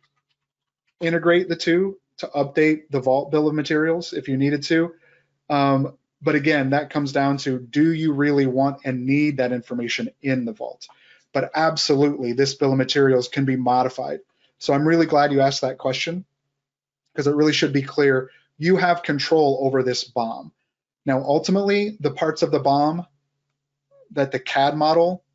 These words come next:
owns, you can manipulate the bom to your heart's content here.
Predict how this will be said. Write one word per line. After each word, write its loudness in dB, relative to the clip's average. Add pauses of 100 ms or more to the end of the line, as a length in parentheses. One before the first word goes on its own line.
(420)
owns, -2 (1300)
you 0
can 0
manipulate 4
the -2
bom 2
to -2
your 4
heart's 0
content -4
here. -14